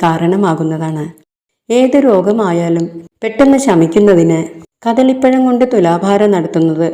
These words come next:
വളരെ നല്ലതാണ്. ശനിദോഷങ്ങളാൽ, അതായത് ഏത് ശനിദോഷങ്ങൾ മൂലം കഷ്ടത അനുഭവിക്കുന്നവർക്കും മോചനത്തിനായും ദീർഘായുസ്സിനായും ചെയ്യാവുന്ന തുലാഭാരമാണ് എള്ള് കൊണ്ടുള്ള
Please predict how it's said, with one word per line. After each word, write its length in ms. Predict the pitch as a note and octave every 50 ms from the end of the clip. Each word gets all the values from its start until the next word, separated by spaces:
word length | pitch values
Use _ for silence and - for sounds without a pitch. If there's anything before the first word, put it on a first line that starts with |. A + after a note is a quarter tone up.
| - -
വളരെ 340 | F#3 F#3 F#3 G3 G3+ A#3+ C4
നല്ലതാണ്. 560 | B3+ A3 F3+ D#3+ D#3+ D#3 D#3+ D#3 D#3 D#3 D3 - - - - _ _ _ _ _ _ _ _ -
ശനിദോഷങ്ങളാൽ, 880 | - B3 A#3+ B3+ C4 B3+ B3+ B3 B3+ B3+ B3 A#3+ A#3+ A#3+ B3 B3 B3+ B3 - -
അതായത് 520 | F#3 F3+ F3 F3+ F3 E3 E3 D#3 E3 F#3+ A3+ B3 - -
ഏത് 340 | - F#3+ G3 G#3+ A#3+ A#3 C#4 C4+
ശനിദോഷങ്ങൾ 720 | - A#3+ G3 F#3 F3 F3+ F#3 F3+ F#3 G#3 G3+ G#3+ A3 A3
മൂലം 400 | G#3+ G#3 F#3 E3+ D#3+ D#3 D#3+ F3 G#3 - - - - _ _ _ _ _ _
കഷ്ടത 400 | - G#3+ G#3 G#3+ - C4 B3 C4
അനുഭവിക്കുന്നവർക്കും 1200 | C4+ C4 C4 G3 F#3 F3+ E3 F3 G3 G3+ G3 G3 F#3+ G#3+ G#3 G3+ G3+ F3+ E3 - - - E3+ E3+ F3+ F3+ - - _ -
മോചനത്തിനായും 920 | G#3+ A3+ A#3 A3 A#3+ A#3 A#3+ A#3+ - A#3+ A3+ F#3+ E3 D#3+ D#3+ D#3 E3+ G3+ B3+ C#4 - - - - _ _ _ _ _ -
ദീർഘായുസ്സിനായും 1000 | G#3 A3+ A3 A3+ - B3 A#3+ A#3+ A#3+ A#3 - - B3 A#3 G#3 E3+ E3 E3 E3+ F3 F3
ചെയ്യാവുന്ന 580 | E3+ F#3 E3 D#3+ D#3+ E3 D#3+ D#3 D#3+ E3 E3+ G3 C4 - - -
തുലാഭാരമാണ് 840 | F#3 F3 E3+ F3 F3 F3 F3 E3+ E3+ F3 E3 D#3+ D#3 D3+ D3+ E3+ F#3+ - - - - _ -
എള്ള് 280 | G3 G#3 A3+ B3 C4+ C4+
കൊണ്ടുള്ള 380 | - G3 E3 D#3+ D#3+ D#3+ D#3+